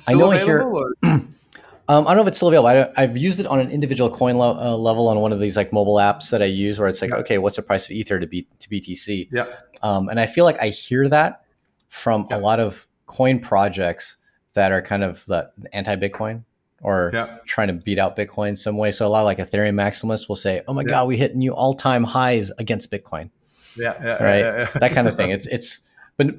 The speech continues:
Speaker 2: Bitcoiners will never talk about that 'cause obviously one Bitcoin's equal to one Bitcoin, uh, as you hear, right? As the meme says,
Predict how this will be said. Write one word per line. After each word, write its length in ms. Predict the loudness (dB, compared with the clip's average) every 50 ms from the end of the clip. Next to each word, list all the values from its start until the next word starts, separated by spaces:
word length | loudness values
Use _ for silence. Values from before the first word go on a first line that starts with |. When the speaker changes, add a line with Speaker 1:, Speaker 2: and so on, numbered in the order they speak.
| -8
Speaker 2:
Bitcoiners 480 | -4 0 2 2 2 4 4 4 4 4
will 100 | 2 2
never 160 | 2 2 0
talk 200 | 0 -2 -4 -4
about 180 | -4 -4 -4 -2
that 260 | -2 -4 -4 -6 _
'cause 320 | -10 -8 -8 -8 -10 -10
obviously 480 | -8 -8 -6 -8 -8 -8 -10 -10 -12 -12 -16 -20 -20 _ _ _ _ _ _ _ _ -16
one 300 | -14 -8 -2 2 2 4 4
Bitcoin's 300 | 4 2 4 2 2 2
equal 140 | 2 0 2
to 60 | 2
one 140 | 2 2 2
Bitcoin, 380 | 0 -4 -6 -8 -12 -8 -6 -4
uh, 180 | -2 -2 -4 -6 -10 -14 -12
as 180 | -12 -10 -8
you 80 | -6 -2
hear, 160 | -2 0 0
right? 160 | -2 -4 -6 -8 -8
As 280 | -8 -6 -6 -6 -6
the 60 | -6
meme 220 | -6 -6 -6 -8 -8
says, 400 | -6 -6 -6 -6 -6 -8 -14